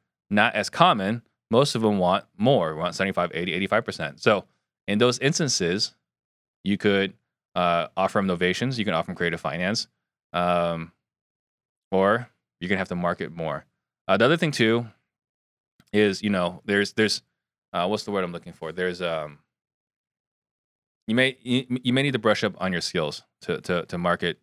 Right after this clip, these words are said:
you know, to lock up more contracts with homeowners. And you know what? I apologize. Um, so I brought up this board over here. So we did, we did an event, Disruptors Blueprint, um,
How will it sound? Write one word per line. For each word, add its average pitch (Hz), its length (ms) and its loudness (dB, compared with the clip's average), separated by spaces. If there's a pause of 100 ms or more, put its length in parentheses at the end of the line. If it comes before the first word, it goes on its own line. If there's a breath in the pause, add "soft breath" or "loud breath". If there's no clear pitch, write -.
(140)
you 90 80 -8
know, 76 200 -8
to 85 220 -2 (720)
lock 98 300 4
up 98 80 -2
more 95 220 -2
contracts 90 540 -4
with 82 100 -12
homeowners. 82 320 -6
And 104 60 0
you 123 40 4
know 143 80 4
what? 160 140 2
I 160 160 0
apologize. 87 640 -4 (100)
Um, 98 320 -2
so 110 320 0 (560)
I 104 60 0
brought 156 220 2
up 135 60 -10
this 107 100 -10
board 110 200 -2
over 90 80 -8
here. 90 120 -10
So - 120 -6
we 185 120 -4
did, 185 380 -2 (680 loud breath)
we 135 120 -2
did 208 160 0
an 147 80 -2
event, 95 420 -2 (280)
Disruptors 127 380 0
Blueprint, 95 500 -4
um, 80 380 -4